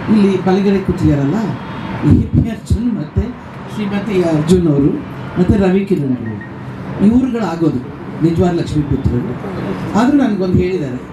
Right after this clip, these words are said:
"ತುಂಬಾ ಗೆದ್ದು ತುಂಬಾ ಚೆನ್ನಾಗದು ಚಿಕ್ಕಣ್ಣ, ನಿಂಗೆ ಹೇಳ್ತಾರೆ ಗೊತ್ತಿಲ್ಲ, ನನಗೆ ಮಾತ್ರ ಹೇಳಿದ್ದಾರೆ, ಶೇರ್ ಮಾಡ್ತೀವಿ ಲಾಭದಲ್ಲಿ" ಅಂತ. ಅ-, ಅಬ್ಬಾ, ಬರ್ಸ್ಕೋಬೇಕಾ? ಮಾತಲ್ಲಿ ನಂಬೇಡಿ, ಬರ್ಸ್ಕೊಳ್ಳಿ ಅಂತ ಹೇಳಿ.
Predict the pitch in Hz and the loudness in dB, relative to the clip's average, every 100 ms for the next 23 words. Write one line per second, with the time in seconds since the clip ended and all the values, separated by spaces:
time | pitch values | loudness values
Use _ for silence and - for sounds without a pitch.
0 | - - - - 185 208 247 277 269 185 | -14 -12 -12 -8 0 2 4 2 2 0
1 | 160 196 196 180 180 - 160 160 147 139 | 0 0 0 -2 -6 -4 -2 0 0 0
2 | 139 151 160 190 196 202 202 214 208 175 | -2 -2 -2 0 2 2 2 0 -2 -2
3 | 147 139 139 123 - - 214 - 185 214 | -2 -2 -2 -2 -2 -4 -4 0 2 4
4 | 240 226 226 190 165 147 139 - - - | 4 2 -2 0 -2 -2 -2 -4 -8 -10
5 | - - - 202 220 214 170 147 143 135 | -10 -6 2 4 4 0 -2 -2 -4 0
6 | 139 123 - - - - - - - - | 0 -2 -4 -8 -8 -8 -8 -8 -8 0
7 | 135 147 139 131 123 123 120 - - - | 2 4 4 2 -4 -2 -4 -6 -6 -6
8 | - - - - - - - - - 165 | -10 -10 -10 -8 -6 -6 -6 -8 -4 -2
9 | 165 180 185 196 - - 123 123 - 139 | 0 0 2 2 2 0 0 0 0 -4
10 | 165 165 151 143 143 - - - - - | -6 -8 -6 -6 -6 -6 -8 -10 -8 0
11 | 202 196 247 247 190 196 190 202 - - | 2 2 2 0 0 2 2 2 0 -2
12 | - 175 160 156 - 139 | -2 -2 -2 2 0 0